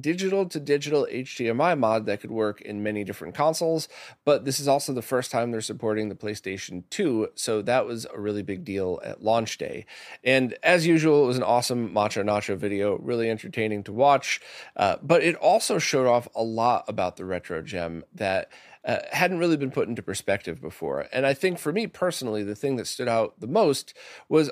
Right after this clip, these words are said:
all of the small attention to detail about the board and the mounting and the kits that you get with it.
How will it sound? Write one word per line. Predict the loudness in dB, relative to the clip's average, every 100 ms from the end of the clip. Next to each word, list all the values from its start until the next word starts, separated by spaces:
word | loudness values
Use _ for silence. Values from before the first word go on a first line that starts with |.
| 0
all | 4 8 6
of | 4
the | 0
small | -2 -2 -2 4 6 6 4
attention | 0 -2 -2 -2 -4
to | -4
detail | -4 -6 -4 -4 -4
about | -4 -4 -4
the | -8
board | -4 2 2 2 -4
and | -8
the | -6
mounting | -2 0 0 0 -4 -4
and | -8
the | -12
kits | -6 -6 -6
that | -10 -8
you | -8
get | -6 -6 -6
with | -6 -6 -6
it. | -12